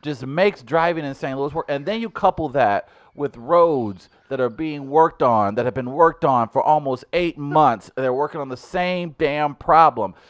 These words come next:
And the thing is, they do such a shitty job that they're gonna have to come back to it in another three months. It's just so frustrating right now. And my ankle absolutely is throbbing, and I wanna punch a hole in, I think, where's Keckner?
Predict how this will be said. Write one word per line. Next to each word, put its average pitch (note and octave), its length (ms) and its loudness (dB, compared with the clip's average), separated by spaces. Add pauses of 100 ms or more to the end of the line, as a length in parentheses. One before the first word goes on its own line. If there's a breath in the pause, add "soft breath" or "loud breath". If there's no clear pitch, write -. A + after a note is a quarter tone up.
(120 soft breath)
And C#3+ 140 -6
the C3 60 -8
thing F#3 300 -4
is, F#3 160 0
they E3+ 120 -6
do D#3 160 -10
such E3+ 300 -6
a - 20 -8
shitty F#3 480 -8
job F3+ 520 4 (160 soft breath)
that D#3+ 160 -2
they're E3+ 100 -4
gonna E3 260 -2
have G3 240 4
to G#3+ 80 -2
come F#3 280 0
back F3 320 2
to G3 240 4
it F3 100 2
in E3 160 0
another D#3+ 380 0
three D#3 280 -6
months. D#3+ 380 -2
It's D3+ 200 -10
just - 360 -18
so E3+ 560 0 (340 soft breath)
frustrating D3 680 -2
right A#2 220 0
now. G2+ 440 -6 (260 soft breath)
And C3 160 -6
my B2+ 240 -2
ankle E3 360 -4
absolutely D3 540 0
is B2 200 -10
throbbing, C3+ 720 2 (180 soft breath)
and A#2+ 140 -4
I A#2 80 0
wanna C#3 320 2
punch D3 280 -4
a B2 140 0
hole C3+ 560 2 (160 soft breath)
in, A#2+ 240 -4
I A2+ 140 -6
think, D3 440 -8
where's C3 280 -6
Keckner? F2+ 460 -10